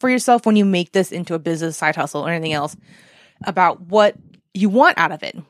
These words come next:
what directions you wanna go. Like, sometimes you need to step back. Sometimes you need to evaluate of what exactly you want to do with all this stuff. Like, do you want, how much money do you actually care about making? Like, do you actually need to raise prices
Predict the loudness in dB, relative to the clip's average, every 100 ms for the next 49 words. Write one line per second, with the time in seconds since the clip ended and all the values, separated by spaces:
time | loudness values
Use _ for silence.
0 | _ -8 2 4 4 0 _ -12 0 0
1 | 2 0 0 0 0 2 4 2 0 0
2 | 0 2 2 2 2 0 0 0 0 -4
3 | -6 -8 -4 -4 -2 -4 -6 -6 -6 -8
4 | -10 -12 -10 -6 -6 -6 -8 -12 _ _
5 | _ _ -2 2 4 4 2 2 0 -6
6 | -14 _ _ _ _ _ _ _ _ _
7 | -4 -2 -2 2 2 4 2 0 -4 -6
8 | -6 -6 -2 2 4 4 4 4 0 2
9 | 2 4 0 0 -4 -4 -4 0 0 2
10 | 0 0 -2 -2 0 2 2 0 2 2
11 | 4 2 0 -10 -10 -12 -12 -8 -2 4
12 | 2 2 0 0 -2 _ _ _ _ -2
13 | 0 2 0 -4 -8 _ _ _ _ -6
14 | -2 0 2 2 0 0 0 0 -2 -2
15 | -6